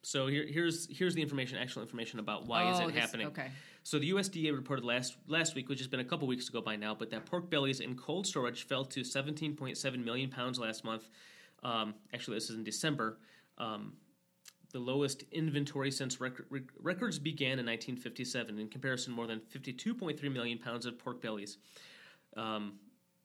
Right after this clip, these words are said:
Speaker 1: which is where bacon comes from, remained in storage in December two thousand fifteen.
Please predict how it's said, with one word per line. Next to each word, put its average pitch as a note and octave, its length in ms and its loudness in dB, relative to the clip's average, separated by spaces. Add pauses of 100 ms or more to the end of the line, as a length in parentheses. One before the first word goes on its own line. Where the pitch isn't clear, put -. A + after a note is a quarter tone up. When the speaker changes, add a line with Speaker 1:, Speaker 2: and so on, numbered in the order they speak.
Speaker 1:
which C3 180 -2
is A#2 120 -4
where A#2+ 160 -2
bacon A#2 360 -2
comes F3+ 340 0
from, G#2+ 360 -2 (300)
remained B2+ 260 2
in A#2+ 60 0
storage A#2 320 -2
in A#2 60 -8
December A2 300 -4
two - 120 -14
thousand A2 240 -4
fifteen. G#2 500 -10